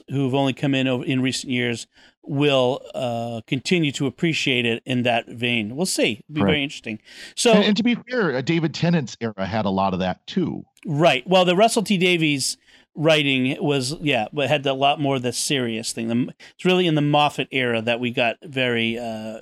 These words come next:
Speaker 1: more of the campy fun,
Speaker 2: Exactly.
Speaker 1: uh, funny. Uh, so, folks, that's, that's the announcement. Um, <sighs> historic moment in Doctor Who history. Uh, what do you think? What, what is, yeah,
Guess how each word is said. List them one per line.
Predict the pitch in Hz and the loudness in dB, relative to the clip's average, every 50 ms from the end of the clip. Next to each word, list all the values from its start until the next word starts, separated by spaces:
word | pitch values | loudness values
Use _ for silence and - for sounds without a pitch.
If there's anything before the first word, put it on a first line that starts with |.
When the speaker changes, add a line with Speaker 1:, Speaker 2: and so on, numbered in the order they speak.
| - - - | -16 -12 -8
Speaker 1:
more | 151 143 139 135 135 131 | -4 -2 0 0 0 0
of | 127 | 0
the | 120 117 | -2 -4
campy | 113 - 156 135 117 - 117 - | -4 -4 -4 -4 -4 -4 -8 -8
fun, | - 135 123 117 113 110 107 _ _ _ _ _ - - - - _ - | -4 -4 -2 0 0 -2 -4 _ _ _ _ _ -20 -20 -20 -20 _ -14
Speaker 2:
Exactly. | 175 - - 120 120 | -8 -4 -4 -4 -4
Speaker 1:
uh, | 117 | -4
funny. | - - 143 127 120 113 110 113 - _ _ _ _ _ | -4 -2 -2 0 0 0 -2 -4 -6 _ _ _ _ _
Uh, | - 175 160 160 165 165 175 190 - - | 0 2 4 4 4 4 2 0 -2 -4
so, | - - - 240 233 233 233 233 - _ _ _ _ | -4 0 4 4 4 4 2 0 -6 _ _ _ _
folks, | - 226 240 226 - | 2 2 2 2 2
that's, | 233 233 247 247 - - - - - _ _ _ _ _ _ _ _ _ _ | 2 2 2 2 -2 -2 -4 -4 -6 _ _ _ _ _ _ _ _ _ _
that's | - 202 247 247 - | 4 4 4 4 4
the | 254 220 | 4 4
announcement. | 185 180 202 233 220 - 175 143 123 - - | 6 6 4 4 4 2 0 0 0 0 0
Um, | 190 151 156 156 151 151 147 147 147 _ | 2 4 6 6 6 4 2 0 -2 _
<sighs> | _ _ _ _ - _ _ _ _ _ _ _ _ _ _ _ - - - - - - - _ _ | _ _ _ _ -20 _ _ _ _ _ _ _ _ _ _ _ -12 -12 -12 -12 -14 -16 -20 _ _
historic | - 175 185 - - 202 196 208 214 202 | -2 0 0 2 2 4 4 4 4 4
moment | 220 208 214 220 220 214 - 220 | 6 6 6 6 4 4 4 2
in | 196 175 | 4 4
Doctor | 180 196 208 202 220 196 | 4 4 4 4 2 2
Who | 196 220 202 | 4 4 4
history. | 202 233 233 - - 202 196 208 240 254 - - 311 | 4 2 2 0 0 2 2 2 0 -2 -6 -8 -4
Uh, | 254 170 156 160 160 196 202 _ _ _ _ _ _ - | 0 2 4 4 4 2 -2 _ _ _ _ _ _ -8
what | 156 139 139 160 180 190 | -6 0 2 4 4 6
do | 208 | 6
you | 196 202 214 220 | 6 6 4 4
think? | - - 247 254 196 117 - | 4 2 2 2 2 0 -4
What, | - 131 127 147 151 160 | -6 -4 -2 0 0 0
what | 170 143 151 160 170 | 0 2 2 2 2
is, | 175 160 - - - | 2 0 -2 -4 -2
yeah, | - 147 151 | -2 -2 -2